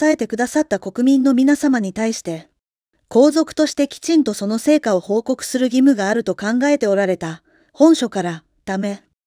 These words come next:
勧進親王の許可を得られたといいます。勧進親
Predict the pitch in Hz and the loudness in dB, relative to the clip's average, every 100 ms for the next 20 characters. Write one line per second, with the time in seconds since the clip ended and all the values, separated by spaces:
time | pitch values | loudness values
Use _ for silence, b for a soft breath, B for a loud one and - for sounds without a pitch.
0 | _ _ _ - 226 285 311 339 - 349 | _ _ _ -2 0 2 2 0 0 2
1 | 311 240 190 185 277 277 220 220 247 233 | 4 2 0 -2 0 0 0 0 -2 -2
2 | 208 185 180 185 180 202 - _ _ _ | -4 -4 -4 -2 -6 -6 -12 _ _ _
3 | _ _ _ - 220 269 277 330 320 339 | _ _ _ -10 0 2 4 4 2 2
4 | 339 | 2